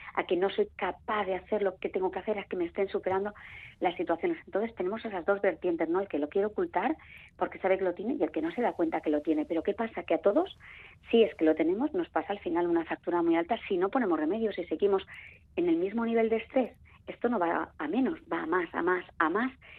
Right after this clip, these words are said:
Y las facturas que nos están empezando a, a pasar de una, de un importe bajo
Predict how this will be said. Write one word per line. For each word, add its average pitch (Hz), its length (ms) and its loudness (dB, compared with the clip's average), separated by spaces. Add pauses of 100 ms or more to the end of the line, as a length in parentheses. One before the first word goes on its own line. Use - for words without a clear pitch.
(160)
Y 175 60 -2
las 165 160 -2
facturas 180 380 0
que 180 100 -6
nos 175 100 0
están 170 180 0
empezando 175 340 0
a, 170 240 2 (340)
a 185 100 4
pasar 185 400 2
de 170 140 2
una, 185 340 2
de 185 100 0
un 220 60 -2
importe 202 360 4
bajo 196 360 2